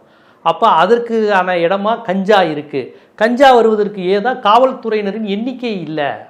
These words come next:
அவன் என்ன பண்ணுவான்? நானூறு போலீஸ் இருக்க வேண்டிய இடத்துல நூத்தி தொண்ணூறு போலீஸ் தான் போட்டிருக்கீங்க. So நிமிலி, அரக்கோணம், திருத்தணி பகுதிகளில் இந்த ஒரு பிரச்சனை, இந்த ஒரு இஷ்யூ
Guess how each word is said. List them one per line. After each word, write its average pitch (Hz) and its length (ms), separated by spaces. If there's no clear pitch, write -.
அவன் 170 140
என்ன 208 180
பண்ணுவான்? 185 260
நானூறு 185 320
போலீஸ் 220 280
இருக்க 202 200
வேண்டிய 180 280
இடத்துல 180 100
நூத்தி 196 140
தொண்ணூறு 175 260
போலீஸ் 160 260
தான் 156 140
போட்டிருக்கீங்க. 123 480
So 208 200
நிமிலி, 226 380
அரக்கோணம், 208 480
திருத்தணி 196 380
பகுதிகளில் 180 640
இந்த 214 360
ஒரு 196 180
பிரச்சனை, 185 440
இந்த 175 180
ஒரு 165 180
இஷ்யூ 147 220